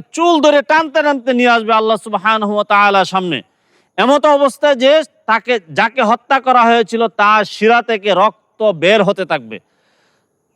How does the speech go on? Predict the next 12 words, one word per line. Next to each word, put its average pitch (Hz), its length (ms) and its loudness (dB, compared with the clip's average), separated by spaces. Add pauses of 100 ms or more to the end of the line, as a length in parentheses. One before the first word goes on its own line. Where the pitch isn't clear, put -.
(180)
তখন 226 340 0
আল্লাহ 240 300 2
সুবহানাহু 247 640 0
ওয়া 240 100 2
তাআলার 240 440 2
সামনে 247 400 -2
এসে 233 180 -2
বলবে 233 320 0
যে, 214 120 -2
"হে 254 100 2
আমার 240 300 2
প্রতিপালক, 233 760 0